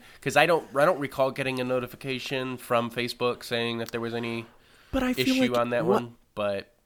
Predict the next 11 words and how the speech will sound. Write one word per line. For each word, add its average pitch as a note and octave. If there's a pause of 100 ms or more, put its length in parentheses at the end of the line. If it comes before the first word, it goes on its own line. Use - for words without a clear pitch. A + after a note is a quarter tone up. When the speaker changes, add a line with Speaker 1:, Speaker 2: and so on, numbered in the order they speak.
(120)
Speaker 2:
No, C3+
no, C3
I F#2
didn't B2+
get A2
that. F2+
But F#2+
I, G2
I've A2
noticed E3+
sometimes, G#2